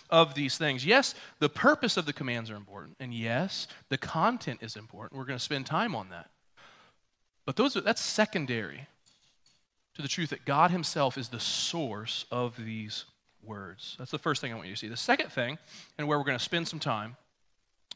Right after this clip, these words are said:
is verse two. "I am the Lord your God who brought you out of the land of Egypt, out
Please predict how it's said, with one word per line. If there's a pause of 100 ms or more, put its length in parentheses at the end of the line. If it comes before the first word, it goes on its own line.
(260)
is
verse
two. (1500)
"I
am
the
Lord
your
God
who
brought
you (120)
out (460)
of
the
land
of
Egypt, (580)
out